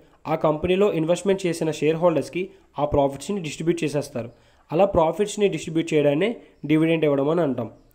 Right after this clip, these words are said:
డివిడెండ్ అనేది షేర్ హోల్డర్స్‌కి ఎలా డిస్ట్రిబ్యూట్ చేస్తారు? ఫైవ్ టైప్స్‌లో డిస్ట్రిబ్యూట్ చేస్తారు. స్టాక్ డివిడెండ్,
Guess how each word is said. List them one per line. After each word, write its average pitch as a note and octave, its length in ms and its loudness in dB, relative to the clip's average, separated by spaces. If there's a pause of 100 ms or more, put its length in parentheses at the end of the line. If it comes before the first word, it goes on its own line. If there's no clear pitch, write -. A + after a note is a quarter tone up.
(300)
డివిడెండ్ G3+ 380 6
అనేది F#3+ 280 2
షేర్ F#3 240 0
హోల్డర్స్‌కి F3 380 2
ఎలా E3 140 4
డిస్ట్రిబ్యూట్ D3+ 420 -4
చేస్తారు? C3+ 360 -4 (420)
ఫైవ్ D#3+ 200 4
టైప్స్‌లో D3+ 320 2
డిస్ట్రిబ్యూట్ D3 400 -6
చేస్తారు. A#2+ 340 -6 (320)
స్టాక్ E3 340 0
డివిడెండ్, F3+ 360 2